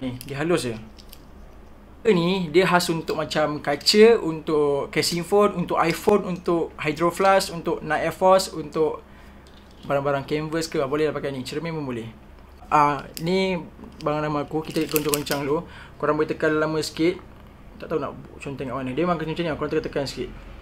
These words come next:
Ha, nampak tak? Dia takkan hilang. So, ini memang aku guna untuk bintang atau untuk painting atau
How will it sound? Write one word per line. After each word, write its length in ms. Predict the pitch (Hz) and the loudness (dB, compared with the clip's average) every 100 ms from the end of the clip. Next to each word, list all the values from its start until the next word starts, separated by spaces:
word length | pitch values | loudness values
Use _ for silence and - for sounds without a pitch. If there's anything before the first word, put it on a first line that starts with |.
| - - - - - - - - - | -16 -14 -14 -14 -16 -16 -18 -20 -8
Ha, 240 | 120 110 117 | -4 -4 -4
nampak 240 | 120 117 | -6 -6
tak? 120 | 113 - - - - - - - - | -6 -10 -20 -20 -20 -20 -20 -20 -8
Dia 160 | 180 185 | 4 8
takkan 160 | 190 | 8
hilang. 240 | 190 165 131 | 12 10 10
So, 240 | 131 196 190 | 2 6 6
ini 160 | 180 | 6
memang 240 | 190 185 170 | 2 4 2
aku 240 | - 165 | 2 4
guna 240 | 180 190 175 | 4 4 2
untuk 240 | 160 156 | -2 -4
bintang 480 | 156 160 160 196 170 | -4 -6 0 0 2
atau 160 | 160 | -2
untuk 160 | 160 156 | -2 -2
painting 400 | 165 160 - 175 | -4 -4 -6 -4
atau 320 | 151 156 151 | -2 0 -2